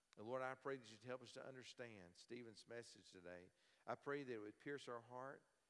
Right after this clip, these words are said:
just like it stirred those that heard it when he first preached it. For it's in Christ's name that we pray. Amen. You may be seated. Do you know that often despised people are beautiful in God's sight?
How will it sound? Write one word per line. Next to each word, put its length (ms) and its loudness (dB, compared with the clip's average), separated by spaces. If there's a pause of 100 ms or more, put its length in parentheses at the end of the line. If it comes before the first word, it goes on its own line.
(360)
just 220 0
like 240 4
it 160 -6
stirred 580 0 (520)
those 240 0
that 200 -4
heard 160 0
it 100 -4
when 100 -8
he 120 -10
first 320 -4
preached 300 -10
it. 100 -14 (720)
For 120 2
it's 100 -2
in 80 -8
Christ's 420 -2
name 100 -6
that 120 -8
we 120 -2
pray. 300 -10 (920)
Amen. 320 -12 (960)
You 80 -12
may 140 -2
be 80 -10
seated. 420 -8 (1800)
Do 80 -2
you 60 0
know 160 10
that 140 6
often 420 6
despised 580 6
people 320 -2
are 80 2
beautiful 460 -2
in 80 -8
God's 320 0
sight? 380 -2